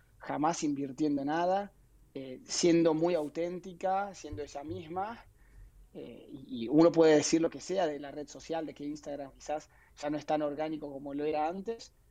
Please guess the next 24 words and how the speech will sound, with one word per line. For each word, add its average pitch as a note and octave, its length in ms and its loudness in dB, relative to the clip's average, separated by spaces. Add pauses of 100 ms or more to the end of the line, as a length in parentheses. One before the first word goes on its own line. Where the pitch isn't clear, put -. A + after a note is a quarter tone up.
(220)
pero C3 160 -14
yo F3+ 180 2
veo F#3 180 2
sus, - 360 -14
sus B2 220 -16
números F#3+ 560 0 (480)
y C#3+ 100 -4
veo D3+ 180 2
cómo C#3 200 -6
no C#3+ 160 0
para D3+ 260 4
de C#3 100 -4
crecer D#3+ 500 -10 (280)
simplemente E3 520 -8
por, C#3 200 -16
por - 240 -20
ser D3+ 220 -2
auténtico. D3 760 -2 (420)
Entonces, D#3 600 2
la, C#3 240 -6
mi D3 100 -2
pregunta D#3 400 4
es, E3+ 240 0 (1120)
¿realmente F3+ 920 -4